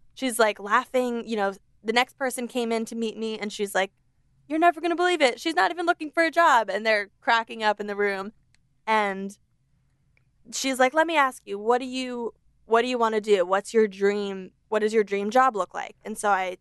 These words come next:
talked to her a little bit about it. I showed her some of the video formats that were, like, my dream series that I would love to host and produce at some point. She asked me if I would write, she just gave me, like, ten minutes to write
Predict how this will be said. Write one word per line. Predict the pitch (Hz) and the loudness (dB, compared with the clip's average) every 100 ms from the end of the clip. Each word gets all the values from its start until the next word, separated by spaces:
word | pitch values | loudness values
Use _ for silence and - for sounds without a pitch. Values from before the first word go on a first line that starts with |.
| - | -2
talked | 277 269 | -2 -2
to | 269 | -2
her | |
a | 262 | 0
little | 240 240 | 2 0
bit | 233 226 | 0 0
about | 220 214 214 | 4 4 2
it. | 214 | -2
I | 196 | -4
showed | - 202 202 | -2 -2 0
her | 214 | -2
some | 196 202 196 | -2 -2 0
of | |
the | 196 185 185 | 0 0 0
video | 196 233 240 233 | 0 2 2 0
formats | 233 220 214 208 - | 0 -2 0 0 0
that | 190 | -4
were, | 190 | -4
like, | 180 175 | -6 -10
my | 190 | -14
dream | 180 226 226 | -8 -4 -4
series | 214 - 269 269 254 247 | -4 -4 -2 -2 -2 -4
that | 220 208 | 0 0
I | |
would | 202 190 | 0 0
love | 202 196 | -2 -2
to | 196 | -4
host | 220 220 - | -2 -2 -4
and | 196 | -8
produce | 196 196 240 | -8 -6 -6
at | 226 - | -6 -10
some | - 220 226 | -4 -4 -4
point. | - 233 240 - _ _ _ _ _ - | -6 -4 -4 -8 _ _ _ _ _ -18
She | - - 226 214 208 208 208 - _ | -10 -2 0 0 -2 -2 -2 -4 _
asked | 185 214 - - | 0 0 0 -6
me | 233 226 226 | -4 -2 -2
if | 214 | 0
I | 214 202 | 2 2
would | 196 180 180 | -2 -10 -4
write, | 196 190 190 - _ | -2 -2 -6 -14 _
she | - 247 | -16 -8
just | 262 - | -8 2
gave | 233 | 2
me, | 240 | 4
like, | 254 208 - | 0 -2 -4
ten | 233 | -6
minutes | 220 202 214 - | -4 -6 -8 -6
to | 202 | -6
write | 185 185 196 | -2 -2 -2